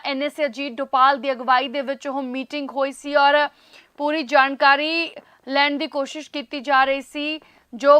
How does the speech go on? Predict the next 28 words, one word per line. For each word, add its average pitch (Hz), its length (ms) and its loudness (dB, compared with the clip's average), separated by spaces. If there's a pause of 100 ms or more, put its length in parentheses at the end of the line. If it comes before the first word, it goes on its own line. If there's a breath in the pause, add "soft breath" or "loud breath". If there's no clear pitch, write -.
(120)
ਸਥਿਤੀ 320 460 -4
ਹੈ, 277 100 8
ਉਸ 254 100 -2
ਤੇ 302 180 -8
ਨਜ਼ਰ 254 360 -4
ਰੱਖੀ 285 300 -4
ਜਾ 269 240 2
ਰਹੀ 277 200 -2
ਹੈ 285 160 0
ਕਿ 285 140 -14
ਕਿਸ 285 180 -10
ਤਰੀਕੇ 277 440 -8
ਦੇ 269 100 -6
ਨਾਲ 262 260 -2
ਸਰਹੱਦ 269 320 -6 (100)
ਪਾਰ 254 240 0
ਤੋਂ 277 320 -6
ਇਹ 262 120 -10
ਜੋ 262 120 -14
ਘੁਸਪੈਠ 240 400 -6
ਦੀਆਂ, 277 440 -6
ਅ, - 840 0
ਘਟਨਾਵਾਂ 277 420 0
ਨੇ, 277 140 -4
ਲਗਾਤਾਰ 269 600 2 (140)
ਵੱਧ 254 380 4
ਰਹੀਆਂ 302 380 -2
ਨੇ। 277 220 -6